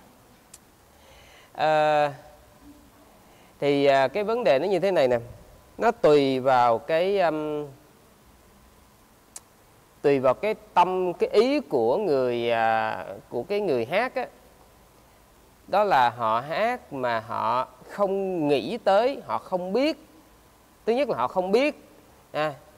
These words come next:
không biết tới nè. Hai là họ không nghĩ tới,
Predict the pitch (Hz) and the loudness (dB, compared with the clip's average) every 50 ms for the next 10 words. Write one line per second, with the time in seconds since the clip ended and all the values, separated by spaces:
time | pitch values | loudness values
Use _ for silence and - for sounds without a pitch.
0 | - _ _ _ - - 202 190 180 185 220 262 - - 208 202 220 254 269 208 | -20 _ _ _ -6 -2 0 0 2 4 2 2 2 2 4 6 6 6 4 2
1 | 117 110 - - - - - - _ _ _ _ _ _ _ _ - _ - 175 | -2 -6 -10 -18 -20 -20 -20 -20 _ _ _ _ _ _ _ _ -20 _ -2 0
2 | 180 185 185 180 180 170 147 143 135 120 113 107 113 117 120 - - - - 220 | 2 2 4 2 2 0 -2 -4 -6 -6 -6 -4 -2 -2 -2 -4 -8 -2 0 0
3 | 214 196 208 208 196 180 160 143 139 139 135 123 101 147 226 262 254 - 202 202 | 0 0 -2 -4 -2 -2 -2 -2 0 0 -2 -2 -4 -4 -6 -6 -2 0 2 4
4 | 240 269 294 262 | 4 4 2 0